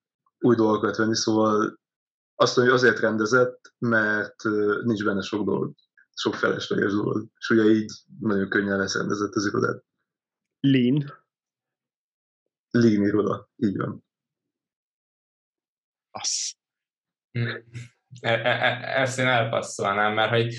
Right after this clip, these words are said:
Speaker 4: tényleg az van, hogy, a, hogy az ilyen, ö, tiszta környezet, az, a, a, a, vagy jobb dolgozni, az ilyen letisztult, ö, irodai környezetben, viszont mégis az van, hogyha valam-, valahol ilyen kicsit kaotikus környezet, az inkább szerintem kreatívvá tesz.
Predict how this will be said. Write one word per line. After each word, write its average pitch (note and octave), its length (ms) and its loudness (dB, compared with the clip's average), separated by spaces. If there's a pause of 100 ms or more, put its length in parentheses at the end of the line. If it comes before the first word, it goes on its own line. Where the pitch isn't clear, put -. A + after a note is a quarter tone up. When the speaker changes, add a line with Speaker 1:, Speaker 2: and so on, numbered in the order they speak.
(180)
Speaker 4:
tényleg C#3 280 2
az B2 140 2
van, A2 200 2
hogy, A2 100 0
a, A2 280 2
hogy A2 160 -2
az G#2+ 200 -2
ilyen, G#2+ 480 0
ö, G#2 460 0
tiszta A#2+ 440 -2
környezet, G#2 520 0
az, - 300 -2
a, A2 60 -2
a, G#2 520 0
a, G#2 260 0
vagy G#2 160 0
jobb G#2 180 0
dolgozni, G2 720 0
az G2 180 0
ilyen G2 420 -2 (100)
letisztult, G#2 1000 -2 (800)
ö, G#2 100 0 (600)
irodai A2 380 2
környezetben, G#2+ 380 -2
viszont G#2+ 280 -2
mégis G#2 300 -2
az G2+ 160 0
van, G2 120 0
hogyha G2 260 -6
valam-, G2 360 2
valahol G2+ 340 0
ilyen G2 340 -2 (520)
kicsit G#2 280 -6
kaotikus G#2+ 500 0
környezet, G#2 380 -4
az G#2+ 100 -2
inkább G2 360 -2
szerintem G2+ 300 -4
kreatívvá F#2+ 680 -2
tesz. - 440 -4